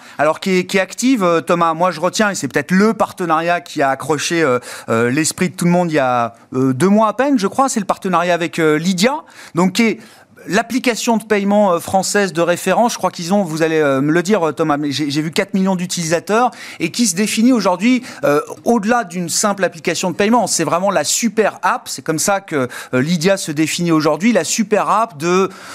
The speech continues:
de services financiers au sens large. Et vous êtes, vous, intégré aujourd'hui à cet é-, écosystème-là. Alors, quel est l'intérêt du partenariat pour vous avec Lydia ? Et, et déjà, est-ce que vous,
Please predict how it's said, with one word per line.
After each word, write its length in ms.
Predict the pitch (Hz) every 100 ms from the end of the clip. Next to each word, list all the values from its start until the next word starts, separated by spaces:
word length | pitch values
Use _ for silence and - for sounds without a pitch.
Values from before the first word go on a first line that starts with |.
| -
de 100 | 175
services 460 | - 196 185 220 -
financiers 420 | 208 185 185 226
au 80 | 190
sens 320 | 208 185 -
large. 340 | 196 123 110 156
Et 160 | 151
vous 320 | 151 160 165 214
êtes, 260 | 233 233
vous, 340 | 135 165 262 262
intégré 500 | 208 214 214 185 196
aujourd'hui 460 | 214 175 165 160 220
à 60 |
cet 240 | 175 165 160
é-, 120 | 165
écosystème-là. 880 | 185 185 196 - - 180 165 185 240 262 - -
Alors, 340 | 151 151 127 -
quel 160 | 220
est 80 | 220
l'intérêt 440 | 214 208 208 185 185
du 120 | 165
partenariat 600 | 170 - 165 156 156 151
pour 180 | 160 139
vous 160 | 156
avec 240 | 139 135 -
Lydia ? 380 | 147 214 262 196
Et, 220 | 143 156
et 40 |
déjà, 380 | 135 156 226 240
est-ce 120 | -
que 100 | 160
vous, 300 | 147 175 170